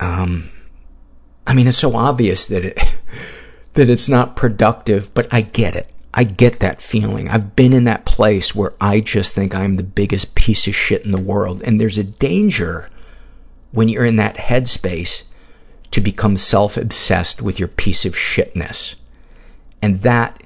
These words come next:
is really, to me, the flip side of the grandiosity coin, is you're either the king or you're the peasant. And they are both forms of self-obsession.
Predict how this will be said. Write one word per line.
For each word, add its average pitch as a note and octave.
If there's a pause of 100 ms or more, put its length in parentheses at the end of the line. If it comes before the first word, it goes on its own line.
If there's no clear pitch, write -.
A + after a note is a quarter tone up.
(340)
is - (800)
really, B2
to A2+
me, A#2+
the A2
flip -
side G2+
of -
the A2+
grandiosity F#2
coin, - (680)
is F#2+ (300)
you're F#2+
either G#2+
the F#2
king B2 (140)
or F#2+
you're F#2
the G2
peasant. E2+ (200)
And G#2
they A2
are A2
both G#2
forms F#2+
of F2
self-obsession. -